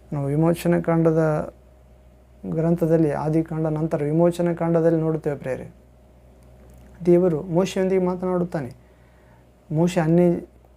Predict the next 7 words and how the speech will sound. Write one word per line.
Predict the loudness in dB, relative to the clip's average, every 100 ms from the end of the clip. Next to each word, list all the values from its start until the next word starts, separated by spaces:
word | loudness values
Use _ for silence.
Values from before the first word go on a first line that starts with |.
| _ _ -8 -8 -8 -8 -6
ದೇಶದ, | -4 -2 -4 -4 -8 -20 -14 0
ಅನ್ಯ | 2 4 2 -4
ಜನ, | -6 -4 -6
ಜನಾಂಗದ | -6 -4 -2 -2 -2
ಸ್ತ್ರೀಯನ್ನು | -4 -2 0 0 -4 -8 0
ವಿವಾಹ | 0 2
ಮಾಡಿಕೊಂಡಾಗ, | 0 -2 -2 -2 -2